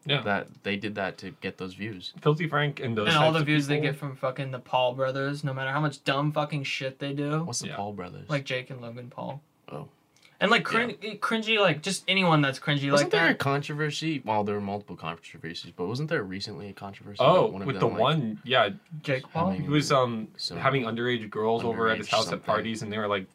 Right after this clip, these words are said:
Speaker 1: giving him alcohol or something,
Speaker 3: Dude, he's
Speaker 1: and,
Speaker 3: also
Speaker 1: like
Speaker 3: been just having parties during covid
Speaker 1: Yeah.
Speaker 3: nonstop.
Speaker 1: But he's,
Speaker 2: Jeez.
Speaker 1: Logan
Speaker 3: In
Speaker 1: Paul,
Speaker 3: L A.
Speaker 1: I think Logan Paul, is Logan Paul the one who boxes?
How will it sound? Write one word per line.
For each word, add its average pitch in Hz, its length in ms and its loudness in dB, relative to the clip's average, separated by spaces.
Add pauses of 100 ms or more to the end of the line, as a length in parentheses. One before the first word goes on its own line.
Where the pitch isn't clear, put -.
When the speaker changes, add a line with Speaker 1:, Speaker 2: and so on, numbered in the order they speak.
(280)
Speaker 1:
giving 98 160 -8
him 92 100 -4
alcohol 98 380 -4
or 98 100 -2
something, - 240 -2
Speaker 3:
Dude, 254 40 2
he's 180 100 2
Speaker 1:
and, - 80 0
Speaker 3:
also 196 200 0
Speaker 1:
like 208 100 -4
Speaker 3:
been 190 120 -2
just 170 200 -4
having 151 340 2
parties 147 420 2
during 127 240 -8
covid 127 460 0
Speaker 1:
Yeah. 98 200 2
Speaker 3:
nonstop. 139 540 2
Speaker 1:
But - 140 2
he's, 190 320 2
Speaker 2:
Jeez. 147 180 0
Speaker 1:
Logan 214 320 6
Speaker 3:
In 226 60 2
Speaker 1:
Paul, 160 140 6
Speaker 3:
L 147 240 6
A. 131 280 0 (100)
Speaker 1:
I 131 120 2
think 240 200 -2
Logan 160 380 4
Paul, 135 260 2
is 120 140 -6
Logan 139 200 2
Paul 208 120 0
the 208 60 -4
one 185 120 2
who 165 100 6
boxes? 127 640 -4